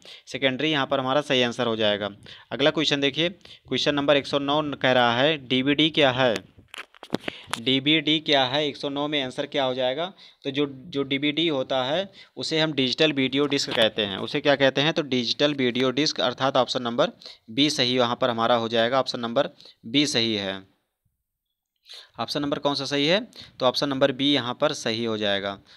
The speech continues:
अगला क्वेश्चन देखिए, क्वेश्चन नंबर एक सौ दस कह रहा है कि सीपीयू के लिए सामान्य गणित परफॉर्म करता है। सीपीयू के लिए सामान्य गणित परफॉर्म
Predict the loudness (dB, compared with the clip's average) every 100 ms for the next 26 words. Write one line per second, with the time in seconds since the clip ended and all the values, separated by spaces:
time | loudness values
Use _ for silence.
0 | _ -8 0 0 0 -2 -2 -2 -2 -4
1 | -6 -20 -18 -6 -2 0 2 2 2 2
2 | -2 -2 0 2 4 2 0 -4 -4 -4
3 | -2 -4 -2 -4 -2 -4 -2 -4 -2 -4
4 | -2 -2 -2 -4 -6 -6 -2 -2 -2 -2
5 | -4 0 0 0 -2 -4 -14 _ _ _
6 | _ _ _ _ _ _ _ -20 _ -16
7 | -8 -6 -4 -2 -2 0 -2 0 0 0
8 | -2 -4 -2 -2 -2 -4 -2 -2 -2 -4
9 | -6 -6 0 0 0